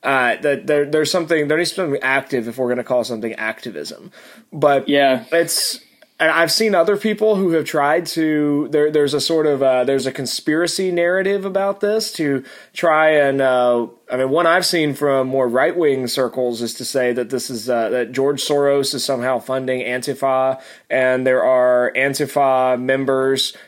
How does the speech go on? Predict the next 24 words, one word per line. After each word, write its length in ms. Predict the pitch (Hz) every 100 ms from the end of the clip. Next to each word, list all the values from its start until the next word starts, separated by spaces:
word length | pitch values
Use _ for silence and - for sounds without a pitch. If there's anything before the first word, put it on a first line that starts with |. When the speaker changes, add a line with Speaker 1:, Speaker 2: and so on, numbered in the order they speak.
| -
Speaker 1:
nationwide 840 | 139 143 - 160 139 139 135 139
who 200 | 135 135
are, 160 | 135 127
like, 260 | 127 117 -
springing 500 | - - 147 147 143
forth 360 | - 143 139
out 220 | 151 135
of 140 | 139 117
the 100 | 127
woodwork 640 | 120 139 135 139 135 135
to 520 | - - 135 131 131 123 - - -
go 320 | 139 143 147
Speaker 2:
Oh 40 |
my 60 | 214 135
Speaker 1:
from 100 | 123
Speaker 2:
gosh. 140 | 95
Speaker 1:
L 220 | 143 147
A 300 | 143 143 143
to 120 | 139 139
D 220 | 139 139
C. 300 | - 147 147
I'm 120 | 143
like, 380 | 139 131 120 - -
"Look, 320 | 240 147